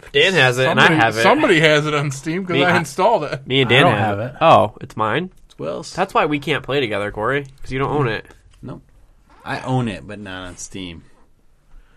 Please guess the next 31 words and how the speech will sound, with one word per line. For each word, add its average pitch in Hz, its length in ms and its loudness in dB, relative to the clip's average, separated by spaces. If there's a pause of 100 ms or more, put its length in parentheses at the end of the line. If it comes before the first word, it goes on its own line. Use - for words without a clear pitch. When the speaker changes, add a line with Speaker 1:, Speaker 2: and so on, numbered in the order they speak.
(300)
Speaker 3:
gog. 98 360 -4 (760)
Speaker 4:
Yeah. 120 340 -10
Speaker 1:
Oh, 107 60 -8
gog. 104 560 -4
Speaker 3:
Probably. 104 580 -10 (480)
Speaker 4:
No, 117 220 -8
it's 117 140 -10
not. 131 180 -4 (160)
It's 131 180 -12
not 95 160 -6
Good - 160 -18
Old - 160 -20
Games. 80 540 -14
Speaker 3:
Oh. 98 240 -4 (1120)
I 151 100 -2
know 165 120 2
you 170 180 2
have 139 180 4
more 131 180 4
D 120 220 -2
R 110 180 0
M 107 140 -4
free 104 280 -8
games 104 320 -6
than 95 120 -16
the 95 80 -14
rest 90 280 -12
of 92 100 -12
us, 95 160 -10
though. 87 260 -10 (260)
Speaker 4:
That's, - 240 -10